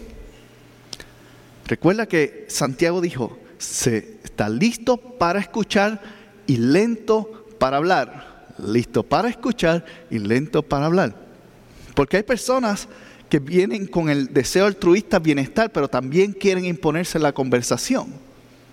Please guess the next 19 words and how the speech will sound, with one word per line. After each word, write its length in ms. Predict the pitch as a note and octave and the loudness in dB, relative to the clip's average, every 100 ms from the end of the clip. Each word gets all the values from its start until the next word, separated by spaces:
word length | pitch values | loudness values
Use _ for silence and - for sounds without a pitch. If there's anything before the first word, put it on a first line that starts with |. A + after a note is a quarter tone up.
| - - - | -20 -20 -6
Y 80 | C3+ | 0
tú 80 | D#3+ | 2
empiezas 320 | D3+ F3+ F#3 | 2 0 -2
a 20 | |
contarle, 400 | F3 E3 D#3+ D#3 | -4 -4 -2 -2
"¿Sabes 300 | C#3 D3 E3 | 0 0 0
qué? 180 | - E3+ | 2 0
Me 140 | D#3 B2 | 0 -2
pasó 480 | A#2 A#2 B2+ A#2+ | -4 -2 0 2
esto 840 | D#3 F3+ F3+ - E3+ E3 D#3+ D#3+ D#3 | 4 2 -2 -4 2 4 6 6 4
y 200 | B2 D3+ | 4 4
esto." 260 | F3 - - - - - | 2 0 -4 -8 -8 0
"Ah, 380 | B2+ C3+ G2 - - - - - - - _ - - - | 0 0 -6 -14 -20 -20 -20 -20 -20 -20 _ -20 -20 0
yo 160 | C3 | 0
sé 120 | - D3+ | 2 0
lo 140 | C#3+ | 2
que 80 | C#3+ | 0
es 100 | B2 | -2
eso. 280 | C3+ - | -2 -4